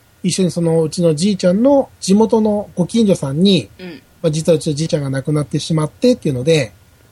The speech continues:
Speaker 1: あの、お葬式に来てくださいっていう知らせをね、
Speaker 2: はいはい。
Speaker 1: 持ってったんですよ。
Speaker 2: うん。
Speaker 1: で、その時に、まあ、全然し-、それまでもずっと喋ってたし、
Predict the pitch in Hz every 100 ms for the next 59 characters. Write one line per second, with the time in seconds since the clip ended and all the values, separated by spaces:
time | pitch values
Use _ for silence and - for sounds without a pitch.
0 | _ - 120 113 113 - - 180 - -
1 | 175 170 170 165 156 170 190 - _ _
2 | - 170 175 185 156 113 - 107 104 101
3 | 117 - _ _ _ _ _ _ - -
4 | 185 - 180 170 233 - _ _ _ 185
5 | 151 - - _ 175 170 175 170 143 127
6 | _ - 165 120 - 214 202 - _ _
7 | - 196 277 277 262 190 180 220 147 -
8 | - - 190 233 247 226 247 - 240 262
9 | 240 143 120 135 190 - 185 262 - 135
10 | - 123 110